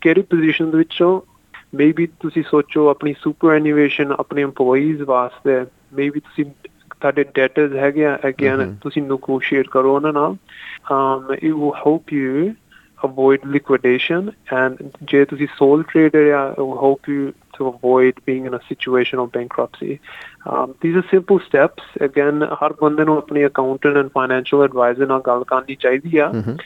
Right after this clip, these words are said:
Speaker 2: ਤੇ ਬਲਰਾਜ, ਹੁਣ ਗੱਲ ਕਰਾਂਗੇ ਸਪੋਰਟਸ ਦੀ, ਕਿਉਂਕਿ ਤੁਸੀਂ ਇੱਕ ਸਪੋਰਟਸ ਪਰਸਨ ਰਹੇ ਹੋ, ਹੈਗੇ ਵੀ ਹੋ, ਸੁਪਰ ਸਿਕਸ ਸਪੋਰਟਸ ਕਲੱਬ ਦੇ ਤੁਸੀਂ ਫਾਊਂਡਰ ਰਹੇ ਹੋਏ ਹੋ। ਗੇਮਸ ਕੈਂਸਲ ਹੋਈਆਂ,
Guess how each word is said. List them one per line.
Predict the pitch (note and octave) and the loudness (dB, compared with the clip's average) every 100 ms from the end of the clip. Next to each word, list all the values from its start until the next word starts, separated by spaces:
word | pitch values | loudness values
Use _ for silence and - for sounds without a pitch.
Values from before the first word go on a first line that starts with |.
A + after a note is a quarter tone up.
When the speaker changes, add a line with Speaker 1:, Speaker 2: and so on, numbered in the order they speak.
| - _ - | -20 _ -2
Speaker 2:
ਤੇ | B2 | 0
ਬਲਰਾਜ, | A2+ G#2+ A2 C3+ A#2 | 2 0 0 0 -2
ਹੁਣ | D3+ | -2
ਗੱਲ | C#3 B2+ | 0 0
ਕਰਾਂਗੇ | A#2 G#2 G#2+ | 0 0 2
ਸਪੋਰਟਸ | B2 - - G#2 - | 0 -2 -4 -2 -2
ਦੀ, | - B1+ - _ _ - | -10 -14 -16 _ _ -4
ਕਿਉਂਕਿ | B2 B2+ | 0 0
ਤੁਸੀਂ | - - C3 B2+ | 0 -2 -2 -2
ਇੱਕ | A#2 | -6
ਸਪੋਰਟਸ | - - G#2 - | -8 -2 -2 -2
ਪਰਸਨ | G2+ - A2+ | -6 -2 -2
ਰਹੇ | G#2 A2+ | 0 2
ਹੋ, | G#2+ A2+ A2 | 0 -2 -2
ਹੈਗੇ | G#2 A#2 | 2 2
ਵੀ | A#2+ A2+ | 2 0
ਹੋ, | G#2+ B2+ _ - - - - _ | 0 -2 _ -20 -20 -20 -20 _
ਸੁਪਰ | - B2+ C3+ C3+ | -4 -2 2 0
ਸਿਕਸ | - B2 - | 2 -4 -4
ਸਪੋਰਟਸ | - A2+ - | 0 0 0
ਕਲੱਬ | A2 G2 | 0 0
ਦੇ | F#2+ G#2+ | 0 -2
ਤੁਸੀਂ | G#2 - G2+ | -2 -2 -4
ਫਾਊਂਡਰ | - G2 F#2 | -2 -2 0
ਰਹੇ | F#2+ G2 G2 | -2 0 0
ਹੋਏ | G2 | 0
ਹੋ। | G#2 A#2+ _ _ _ _ _ _ - | -2 -6 _ _ _ _ _ _ -4
ਗੇਮਸ | A2+ B2 C3 B2 - - _ | 2 4 4 2 -2 -16 _
ਕੈਂਸਲ | B2 A#2+ D#3+ C#3 | -2 0 0 0
ਹੋਈਆਂ, | A2+ F2+ D#2+ | 0 0 -4